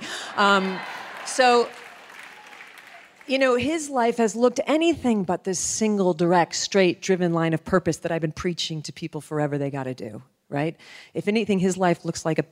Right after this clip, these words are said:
a pinball through pinball machine more than it looks like anything else. Um, and I thought, as I sat there in that hotel room contemplating all this,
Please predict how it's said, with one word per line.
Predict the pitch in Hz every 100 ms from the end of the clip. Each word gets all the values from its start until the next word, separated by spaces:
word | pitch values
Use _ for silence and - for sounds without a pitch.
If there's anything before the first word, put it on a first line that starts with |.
| -
a | 156
pinball | 175 160 151 135
through | 156 135
pinball | 147 131 123
machine | 123 - 117
more | 120 123
than | 131
it | 123
looks | 139 -
like | 135 131
anything | 139 131 143
else. | 139 127 - - - - -
Um, | 156 151 151 147
and | 175
I |
thought, | 175 - 262 240
as | 190 170
I | 165
sat | - 208 -
there | 180
in | 156
that | 151
hotel | 143 156 170 175
room | 156 139
contemplating | 139 165 160 151 143 135 135
all | 131
this, | 131 131 156 -